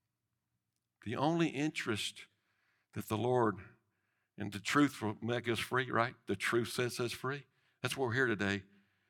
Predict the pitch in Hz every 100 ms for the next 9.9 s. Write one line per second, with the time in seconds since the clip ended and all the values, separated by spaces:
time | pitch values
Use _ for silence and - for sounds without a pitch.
0 | _ _ _ - 123 117 123 110 104 110
1 | - 110 - - 127 80 - - _ _
2 | - 104 92 - - _ - 98 104 113
3 | 117 131 117 123 120 117 131 117 113 135
4 | 117 107 104 - 113 - 113 117 - 120
5 | 135 98 85 - _ _ _ _ _ _
6 | _ - 113 113 127 139 - _ - -
7 | - - - _ _ - - 120 120 131
8 | 85 139 151 131 127 120 92 120 131 123
9 | 104 101 92 135 143 120 90 82